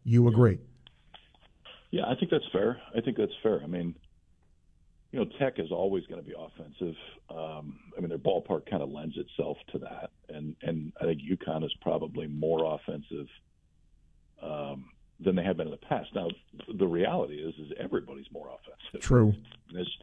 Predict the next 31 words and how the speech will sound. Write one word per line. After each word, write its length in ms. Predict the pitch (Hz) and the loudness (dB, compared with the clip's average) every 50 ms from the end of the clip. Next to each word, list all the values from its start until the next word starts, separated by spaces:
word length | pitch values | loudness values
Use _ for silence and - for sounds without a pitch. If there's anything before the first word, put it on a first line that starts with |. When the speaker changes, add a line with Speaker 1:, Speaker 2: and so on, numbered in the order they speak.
| - - - | -10 -2 0
Speaker 2:
that's 160 | - 95 - - | 0 0 0 2
just 160 | - 101 85 - - - | 2 2 2 0 -2 -4
the, 160 | 92 87 80 76 - _ - | -4 -4 -4 -4 -8 _ -18
the 60 | 82 82 - | -16 -16 -8
state 260 | - - 87 90 92 85 | -4 0 2 4 4 4
of, 120 | 78 - - _ _ _ _ _ - | 2 0 -2 _ _ _ _ _ -14
of 140 | - 78 73 - 69 | -12 -12 -10 -10 -10
the 60 | 69 | -8
game 340 | - 76 82 90 - - - | -4 -2 -2 -2 -2 -2 -4
right 180 | 64 64 64 | -4 -6 -8
now. 300 | 64 64 64 65 65 - - - - | -10 -10 -10 -10 -12 -12 -16 -10 -6
Um, 400 | - 76 73 71 69 67 64 62 - _ _ _ _ _ _ _ _ _ _ _ - - _ _ _ _ _ _ _ - - - _ - | -4 -4 -4 -4 -4 -6 -6 -8 -10 _ _ _ _ _ _ _ _ _ _ _ -20 -20 _ _ _ _ _ _ _ -14 -14 -14 _ -2
but 180 | 104 98 113 107 | 0 2 4 4
I, 160 | 101 98 98 85 - 92 | 4 2 2 0 -2 0
I 140 | 98 101 | 2 4
would 260 | 107 107 101 87 - - - | 4 4 4 2 0 -2 0
totally 280 | 113 101 90 82 78 | 2 4 4 4 2
agree 260 | 76 71 76 76 76 71 | 2 2 2 2 2 2
with 120 | 69 73 | 0 -2
you. 60 | 78 | -4
I 20 | 78 | -2
mean, 180 | 85 87 80 - - - - - - - | -2 -2 -2 -4 -8 -16 -20 -20 -18 -16
you 80 | - | -14
know, 80 | 71 71 - - _ _ _ _ _ _ _ _ _ - - | -14 -14 -16 -18 _ _ _ _ _ _ _ _ _ -14 -2
Florida's 300 | - 131 135 131 95 78 | 2 2 2 2 0 -4
got, 240 | - 82 80 78 - - - _ _ _ _ _ _ _ _ _ _ _ _ - - - - - | -8 -10 -12 -12 -14 -16 -20 _ _ _ _ _ _ _ _ _ _ _ _ -20 -20 -16 -8 -4
I 100 | 98 101 - - | -2 -2 0 2
think 180 | 123 104 87 - | 2 2 2 0
maybe 380 | 82 87 87 87 82 87 82 78 | -2 -2 0 0 0 2 0 0
aside 460 | 71 - - - 71 69 71 73 65 - - | 0 -2 -4 -4 -4 -4 -4 -6 -6 -6 -6
from, 380 | 73 69 67 65 65 64 62 | -4 -4 -4 -4 -6 -8 -10